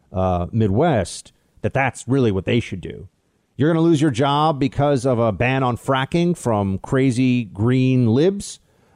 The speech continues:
Uh, too bad. Go learn to code, right? I think some pollsters are gonna have to learn to do something other than polling, because this was a disaster for their profession. Tucker saw it last, we all, we all saw it last night as it was happening, and I,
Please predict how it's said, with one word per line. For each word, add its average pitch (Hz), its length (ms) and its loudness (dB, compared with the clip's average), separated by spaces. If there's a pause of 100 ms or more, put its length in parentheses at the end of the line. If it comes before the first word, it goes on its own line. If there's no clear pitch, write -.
Uh, 127 420 0 (680)
too 226 160 0
bad. 185 320 0
Go 202 160 2
learn 180 220 2
to 131 40 0
code, 104 480 0
right? 98 240 -2 (720)
I 120 100 -4
think 277 220 -4
some 214 120 -6
pollsters 175 520 0
are 123 60 -4
gonna 139 160 2
have 139 100 -2
to 123 80 -2
learn 139 180 0
to 123 60 -2
do 117 80 -4
something 131 360 -2
other 120 160 0
than 101 160 -2
polling, 104 440 0 (880)
because 107 320 -4
this 160 320 0
was 110 380 0
a 98 200 -2
disaster 101 880 -4
for 107 140 -4
their 95 160 0
profession. 92 680 -6
Tucker 101 340 -8
saw 92 280 -8
it 85 80 -10
last, 87 280 -10
we 190 120 -2
all, 170 160 -2
we 185 120 -2
all 170 140 2
saw 85 260 -8
it - 100 -18
last 82 320 -8
night 73 240 -14 (420)
as 104 180 -2
it 101 80 -4
was 90 120 -8
happening, 95 360 -4
and 104 120 -4
I, 135 260 -2